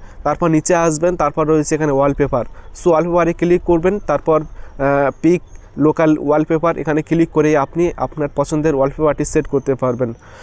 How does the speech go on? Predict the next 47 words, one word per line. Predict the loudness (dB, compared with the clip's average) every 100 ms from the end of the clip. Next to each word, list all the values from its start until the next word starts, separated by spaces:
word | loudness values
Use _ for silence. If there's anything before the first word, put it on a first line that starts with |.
| -16 -2
তো | -2 0
সেট | -2 0
করা | 0 2
হয়ে | 2 2
গেল। | 4 2 0
তারপর | 0 0 0
এখান | 0
থেকে | 0 0
আমি | 0 2
বেরিয়ে | 2 4 2
আসছি। | 2 0 -2 2
বেরিয়ে | 2 2 2
আসার | 0 0
পর | 0
এখন | 0 -2 0
আমি | -2 -2
ফোনটি | -2 -2 0 -2 -4 -20 -20 -20 -16 -4
মানে | 0 2 2
আনলক | 2 2 2
করার | 0 2 2
জন্য | 2 0 0 0
ওই | 0 2
গেস্টারটি | 0 0 0 0
ড্র | 2 0 0
করব, | -4 -4 -4
ঠিক | 0 0
আছে? | 0 0
আমি | 0 2
আগে | 0 2
দিয়েছি | 2 2 0 -2 0
আমার | 0 0 0
নাম, | 0 -2 -2
দেখুন | 0 0
আমার | 0 2
নাম | 0 0
দিচ্ছি | -2 -2 -6 -4 2
এ | 2 2
বি | 2 2 2
ডি | 0 0 -2 -14 -20 -20 -10 0
ইউ | 4 4 2 2
এল। | 0 -2 -10 -20 -20 -4 0
দেখুন | 2 2
খুলছে | 0 0 0 -2
না। | -4 -12 -20 -12 -4
এখন | 0 2 2
আমি | 2 2
দেব | 2